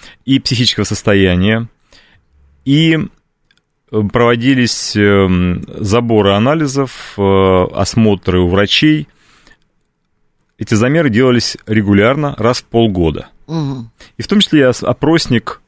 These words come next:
Speaker 1: э, давался, довольно большой опросник различных, эм,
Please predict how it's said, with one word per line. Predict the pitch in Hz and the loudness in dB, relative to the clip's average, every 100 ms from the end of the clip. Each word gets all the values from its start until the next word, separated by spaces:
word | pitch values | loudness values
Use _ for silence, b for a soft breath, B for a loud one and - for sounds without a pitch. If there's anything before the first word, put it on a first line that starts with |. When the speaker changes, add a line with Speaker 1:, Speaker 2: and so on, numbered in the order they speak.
| - | -4
Speaker 1:
э, | 98 95 | 0 2
давался, | 110 120 131 - 104 98 92 | 2 2 0 0 0 2 2
довольно | 95 101 92 | 2 2 2
большой | 98 101 95 87 | 0 0 0 0
опросник | 139 147 113 - | 0 -2 -4 -2
различных, | 98 92 113 - 101 - B B B B - | 0 0 0 -2 -4 -6 B B B B -8
эм, | 85 87 87 85 82 69 - - | -2 0 0 0 -4 -8 -18 -20